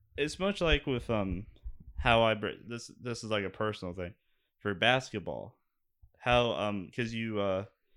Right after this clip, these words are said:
players get awards, right? Or they get, uh, voted into the All-Star team, which is, like, who are the twelve best players in a, uh, conference,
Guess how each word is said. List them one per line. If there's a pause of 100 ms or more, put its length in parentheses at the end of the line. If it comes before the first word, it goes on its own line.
(440)
players
get
awards,
right?
Or
they
get,
uh, (260)
voted
into
the
All-Star
team,
which
is,
like, (1160)
who
are
the (960)
twelve (160)
best
players
in
a,
uh,
conference,